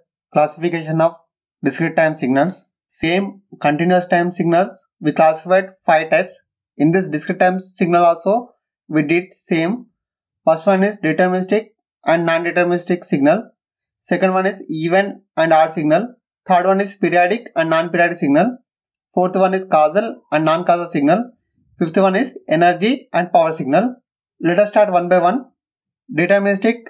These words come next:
and non-deterministic signal. We know deterministic signal means the signal that can be completely specified by a mathematical equation is called a deterministic signal.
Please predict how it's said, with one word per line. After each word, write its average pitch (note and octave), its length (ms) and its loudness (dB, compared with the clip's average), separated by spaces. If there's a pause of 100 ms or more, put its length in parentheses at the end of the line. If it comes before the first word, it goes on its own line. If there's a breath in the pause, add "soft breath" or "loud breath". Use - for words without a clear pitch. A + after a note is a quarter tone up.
and F3+ 160 2
non-deterministic F#3 720 0
signal. E3+ 400 0 (220)
We F#3 180 0
know G#3+ 160 4
deterministic G3 720 -2
signal F#3+ 320 2
means G#3 340 -4 (180)
the C#3+ 100 0
signal E3 400 0
that F#3 240 -2
can F3 240 -4
be A3 180 -2
completely F#3+ 600 -2
specified F#3 680 -2
by F3 120 2
a G3 180 0
mathematical F#3+ 640 0
equation F#3+ 480 -2
is F3+ 120 -4
called F3+ 420 2 (120)
a F3+ 140 0
deterministic F3+ 720 -2
signal. F3 480 0